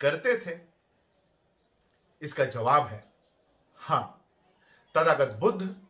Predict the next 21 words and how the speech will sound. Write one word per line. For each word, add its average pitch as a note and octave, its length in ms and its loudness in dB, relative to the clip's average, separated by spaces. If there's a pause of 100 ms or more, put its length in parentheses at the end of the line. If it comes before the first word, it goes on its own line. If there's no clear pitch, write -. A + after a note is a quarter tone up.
(200)
पुनर्जन्म D3 540 -2
में C#3+ 100 -2
विश्वास A2+ 640 -4 (120)
करते A#2+ 300 -4
थे। - 140 -20 (1200)
लेकिन G#3+ 260 0
यह D4+ 120 0
बेहतर G#3 400 6
होगा A#2 460 -2 (480)
अगर A#3 260 8
हम A#3 280 -2
इस A3 220 -8
सवाल C#3+ 340 2
को B2+ 460 -8 (200)
दो F3 480 0
भागों C3 360 0
में B2 220 -8 (220)
विभाजित C#3 600 -4
करें। G#2 180 -6 (720)
पहला, F3+ 320 4 (800)
किस C4+ 420 -8